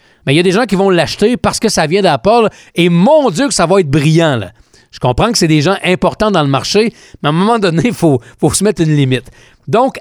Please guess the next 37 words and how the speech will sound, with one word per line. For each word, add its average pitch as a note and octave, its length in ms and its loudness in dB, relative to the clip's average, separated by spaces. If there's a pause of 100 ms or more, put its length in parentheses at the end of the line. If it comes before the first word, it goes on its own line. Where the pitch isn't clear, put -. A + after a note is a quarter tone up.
Apple A#3+ 540 0
a E3+ 80 0
annoncé F3 480 0
le, E3+ 180 0
le D3 140 0
sept A3+ 300 -2
juin D#3+ 400 0
dernier D3+ 500 0 (300)
le D#3+ 120 0 (160)
lancement A3 520 0
de F3 100 0
son E3 220 -2
nouveau F3 260 0
service F3 640 -2 (480)
de A3+ 220 2
streaming G3+ 640 0 (100)
en F#3 220 0
ligne. C#3 280 -2 (360)
Et A#3+ 120 0
on A#3+ 120 2
nous F3 160 0
avait C#3+ 240 2
dit, D3 240 -2
comme E3+ 240 -4
la C3+ 120 0
plupart F3+ 360 -2
des C3+ 100 0
servi-, C3 400 -2 (240)
des C#3+ 80 0
services D3 380 -2
comme E3 200 -2
ça, A#3 180 0
qu'on E3+ 200 -2
nous D#3+ 240 0
offrirait E3 360 0
au G#3 120 2
départ F3 440 0